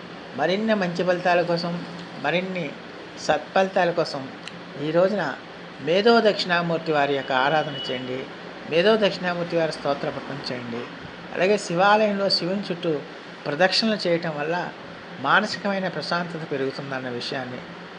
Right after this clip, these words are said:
గమనించాలి. So ఆ దేవదేవుడు మీ అందరికీ కూడా ఆయుర ఆరోగ్య ఐశ్వర్యాలు ఇవ్వాలని మనస్ఫూర్తిగా వేడుకుంటూ,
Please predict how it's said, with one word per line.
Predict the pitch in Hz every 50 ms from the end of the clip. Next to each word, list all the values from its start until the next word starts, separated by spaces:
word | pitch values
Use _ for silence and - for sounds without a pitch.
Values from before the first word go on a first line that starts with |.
| - 127
గమనించాలి. | 139 139 135 135 123 117 - 117 104 110 117 - - - - - - - - - - - -
So | 190 190
ఆ | 190 185 175 170
దేవదేవుడు | 160 165 160 170 190 202 196 214 208 208 196
మీ | 185 180 170
అందరికీ | 160 156 165 185 202 202 202 202 208 190
కూడా | 170 175 165 147 123 117 - - - - - - - - -
ఆయుర | 135 143 156 180 196 202 196
ఆరోగ్య | 190 180 180 180 180 175 170 170
ఐశ్వర్యాలు | 165 160 - - 165 156 160 156 151 151
ఇవ్వాలని | 147 139 147 143 143 143 139
మనస్ఫూర్తిగా | 135 139 139 147 156 - - 170 170 - 170 165 165
వేడుకుంటూ, | 165 160 156 160 165 160 160 160 170 170